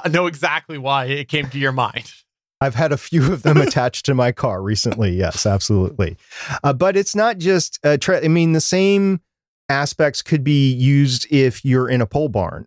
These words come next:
Speaker 2: or in a shed or something like that. Like you make, you just made a shed. Just pretend that you have to podcast in that shed. It's the same sort of considerations that
Speaker 1: Well,
Speaker 2: you have to worry about.
Speaker 1: let me first, sorry.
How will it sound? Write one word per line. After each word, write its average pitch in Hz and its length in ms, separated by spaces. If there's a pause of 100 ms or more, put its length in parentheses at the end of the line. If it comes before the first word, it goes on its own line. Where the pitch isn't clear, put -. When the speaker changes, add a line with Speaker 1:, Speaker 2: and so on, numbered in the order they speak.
Speaker 2:
or 127 400
in 123 260
a 107 60
shed 98 480
or 104 180
something 110 320
like 98 140
that. 104 180
Like 104 160
you 123 60
make, 127 320 (160)
you 151 180
just 226 200
made 190 180
a - 40
shed. - 300 (760)
Just 196 220
pretend 190 640
that 143 120
you 196 120
have 202 100
to 175 80
podcast 147 560
in 120 60
that 104 180
shed. 110 440
It's 135 200
the 165 80
same 175 300
sort 151 320
of 117 100
considerations 110 800
that 95 100
Speaker 1:
Well, 151 140
Speaker 2:
you 101 60
have 101 240
to 95 220 (480)
worry 104 300
about. 85 300
Speaker 1:
let 160 120
me 185 100
first, 175 380 (800)
sorry. 330 800